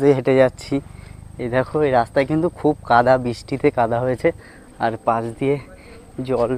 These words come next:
যাচ্ছে, নদীর জল। খুব সুন্দর শান্ত পরিবেশ, ভালোই লাগছে হেঁটে যেতে। তো মেন রোডের থেকে ঘাটে আসতে কিন্তু হেঁটে আমাদের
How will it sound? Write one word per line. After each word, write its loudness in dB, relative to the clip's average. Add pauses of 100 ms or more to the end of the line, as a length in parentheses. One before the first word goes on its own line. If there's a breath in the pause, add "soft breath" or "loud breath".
(220)
যাচ্ছে, -4 (120)
নদীর -6
জল। -2 (920 loud breath)
খুব 0 (140)
সুন্দর 2 (100)
শান্ত -4 (180)
পরিবেশ, 0 (160)
ভালোই 0
লাগছে -6 (100)
হেঁটে -4
যেতে। -2 (1040 loud breath)
তো 2 (1000 loud breath)
মেন 8 (100)
রোডের 6
থেকে 6 (800 loud breath)
ঘাটে 6 (100)
আসতে 0 (120)
কিন্তু 4 (100)
হেঁটে 4 (600 loud breath)
আমাদের 2